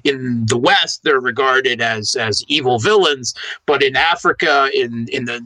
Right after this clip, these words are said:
parts of the Middle East and elsewhere, they're regarded as heroes. There's a lot of brand power to the Wagner name. Um, and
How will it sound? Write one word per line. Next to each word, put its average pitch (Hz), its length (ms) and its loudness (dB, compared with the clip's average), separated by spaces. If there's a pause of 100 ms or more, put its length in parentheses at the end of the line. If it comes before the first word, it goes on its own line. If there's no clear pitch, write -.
(140)
parts 151 280 2
of 147 100 -6
the 131 100 2
Middle 135 320 2
East 160 280 0
and 139 80 4
elsewhere, 135 420 2
they're 117 160 0
regarded 113 500 2
as 98 140 2
heroes. 147 520 2
There's 113 180 -2
a 120 40 -2
lot 151 220 2
of 165 100 -2 (180)
brand 156 540 0
power 139 500 0 (360)
to 151 100 0
the 135 220 0
Wagner 131 480 2
name. 123 420 0 (520)
Um, 123 460 2 (100)
and 135 320 2